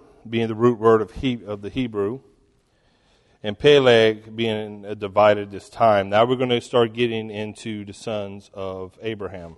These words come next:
pretty soon. In verse twenty, it goes on, Joktan begot, uh, Lemodad, Shelfa, uh, Shelef, Hazarmathvez, Jerah,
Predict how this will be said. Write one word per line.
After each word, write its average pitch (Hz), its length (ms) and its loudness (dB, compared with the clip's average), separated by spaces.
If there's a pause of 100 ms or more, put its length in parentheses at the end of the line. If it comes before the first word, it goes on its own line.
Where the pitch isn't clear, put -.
pretty 104 200 -10
soon. 87 340 -14
In 90 100 -16
verse 107 260 -4
twenty, 127 480 -4
it 110 60 -10
goes 113 260 2
on, 110 260 2 (500)
Joktan 123 480 2
begot, 110 560 2 (680)
uh, 107 220 6
Lemodad, 135 760 4 (260)
Shelfa, 139 720 0 (640)
uh, 101 220 2
Shelef, 139 460 2 (1300)
Hazarmathvez, 131 1400 2 (520)
Jerah, 123 440 4